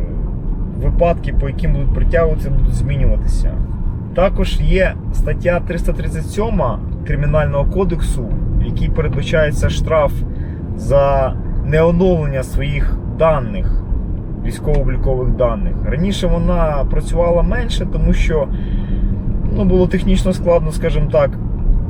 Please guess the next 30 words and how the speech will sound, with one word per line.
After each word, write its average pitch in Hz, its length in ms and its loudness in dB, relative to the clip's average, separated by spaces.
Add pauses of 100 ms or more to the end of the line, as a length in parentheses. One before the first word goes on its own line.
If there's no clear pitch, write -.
(880)
по-перше, 170 380 0
людину 165 360 0
знайти, 175 680 2 (520)
напевно, 127 640 2 (160)
на 131 60 0
мою 131 240 0
думку, - 360 0
чому 143 300 2
її 147 120 0
не 135 100 0
застосовували 151 840 2
рідше, - 460 6
да? 160 240 0 (1300)
Е, 107 480 0
і 117 40 2
притягнути 151 640 2
її, 156 160 0
там, 139 180 2
довести, 147 400 2
що 143 200 0
вона 143 300 2
не 139 100 0
виконала 135 520 -2
якісь - 280 -4
дії. 117 260 0
Тобто - 220 0
не 135 120 -2
було 165 520 2 (140)
нормальної 160 600 0
законодавчої 147 760 0